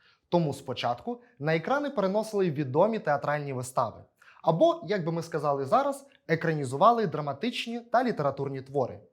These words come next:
Наприклад, Наталка Полтавка тисяча дев'ятсот тридцять шостого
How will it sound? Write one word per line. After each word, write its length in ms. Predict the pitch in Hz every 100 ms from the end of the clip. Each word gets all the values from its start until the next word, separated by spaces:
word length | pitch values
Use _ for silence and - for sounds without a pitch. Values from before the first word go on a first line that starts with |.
| _ _ - _ _
Наприклад, 520 | 156 170 311 262 247 - -
Наталка 500 | 190 185 143 135 127
Полтавка 520 | 165 170 285 - 135
тисяча 400 | - 160 139 139
дев'ятсот 480 | 143 160 160 147 -
тридцять 320 | 147 - 143
шостого 520 | 160 139 - 123